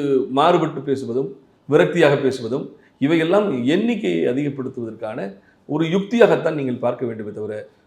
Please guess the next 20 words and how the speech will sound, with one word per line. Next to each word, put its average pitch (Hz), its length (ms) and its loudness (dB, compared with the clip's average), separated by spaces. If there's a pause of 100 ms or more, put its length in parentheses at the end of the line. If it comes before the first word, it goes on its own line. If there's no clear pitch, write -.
(140)
கு-, 131 160 -6
திமுக 127 380 0
கூட்டணி 117 320 -8 (100)
உடையும் 135 320 2 (520)
அவர்கள் 120 300 2
எல்லாம் 131 220 4
விஜயிடம் 120 360 -2
போவார்கள் 107 380 -4
என்று 123 120 -10
நான் 98 240 -10
கருதவில்லை. 101 480 -8 (540)
ஆனால் 208 220 0
பாட்டாளி 202 480 6
மக்கள் 170 280 0
கட்சியில 127 260 -4
மட்டும் 104 340 -4 (880)
ஒரு 143 180 0
பெரிய 190 280 4 (600)
குழப்பம் 151 380 2
ஏற்பட்டிருக்கிறது. - 580 -10